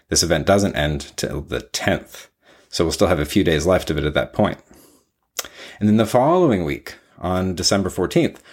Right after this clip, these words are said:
I'll come back again to kind of do something like a post-game show, like a recap.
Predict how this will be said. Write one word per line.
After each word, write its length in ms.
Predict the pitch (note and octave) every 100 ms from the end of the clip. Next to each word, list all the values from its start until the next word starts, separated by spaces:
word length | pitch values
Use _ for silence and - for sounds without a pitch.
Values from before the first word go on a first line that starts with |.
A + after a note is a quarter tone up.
| - -
I'll 100 | F#2
come 180 | G2+
back 260 | F#2 F#2 -
again 680 | F2+ E2 A#2+ D3 F#2 F2+ F2+ - -
to 100 | -
kind 200 | G2 F2+
of 60 |
do 80 | F2+
something 540 | F2 F2+ E2 F2+ F2+ D#2 - _
like 220 | - E2
a 40 | -
post-game 560 | - C3+ - - E2
show, 220 | D2+ F2+ E2+
like 180 | F#2
a 40 | B2
recap. 540 | D3 E3+ - - -